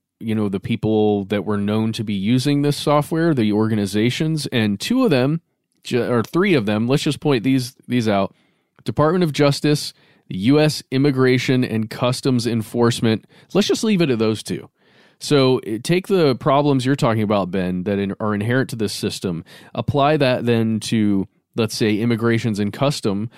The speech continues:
looking for people who are in the United States illegally, and imagine that you're attempting to round everyone up.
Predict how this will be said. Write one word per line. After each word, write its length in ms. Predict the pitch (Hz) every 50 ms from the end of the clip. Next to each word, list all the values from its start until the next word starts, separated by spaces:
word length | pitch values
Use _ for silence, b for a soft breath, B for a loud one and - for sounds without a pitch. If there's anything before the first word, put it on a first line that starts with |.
| B B B B
looking 360 | 120 120 117 - 120 117 117 107
for 680 | - - - 113 110 110 110 107 107 104 104 101 b b b b b b -
people 340 | - 113 101 - 113 110 107
who 260 | 113 120 117 113 107
are 460 | - 98 101 107 104 104 104 104 101 -
in 220 | - 107 107 107
the 60 | 110 110
United 440 | 110 107 104 107 107 107 104 98
States 500 | 98 - - - 113 107 107 101 - -
illegally, 840 | - - 113 107 101 101 117 139 143 131 107 104 98 92 95 120 143 b b b b b b b b b b _
and 460 | 104 110 107 110 110 110 110 110 107 101
imagine 600 | - 110 104 101 101 101 110 113 110 117 117 113
that 140 | 113 110 113
you're 180 | 104 113 110 110
attempting 400 | 104 - 123 117 110 - 117 107
to 100 | 110 107
round 320 | 101 107 113 117 117 113
everyone 360 | 113 104 110 110 107 104 107
up. 260 | 135 165 175 156 -